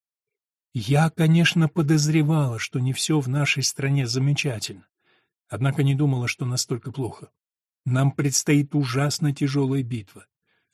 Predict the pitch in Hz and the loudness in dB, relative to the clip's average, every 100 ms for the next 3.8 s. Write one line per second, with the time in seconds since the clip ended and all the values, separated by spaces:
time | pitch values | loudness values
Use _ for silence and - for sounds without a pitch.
0 | _ _ 120 107 156 180 175 165 165 143 | _ _ -4 2 6 6 6 4 2 2
1 | 160 156 139 123 151 156 175 160 143 135 | 2 2 2 2 4 6 8 6 6 4
2 | - - 185 156 160 165 170 156 165 165 | 2 6 6 6 4 4 4 4 2 2
3 | 160 156 156 143 165 156 127 | 2 2 2 4 4 6 2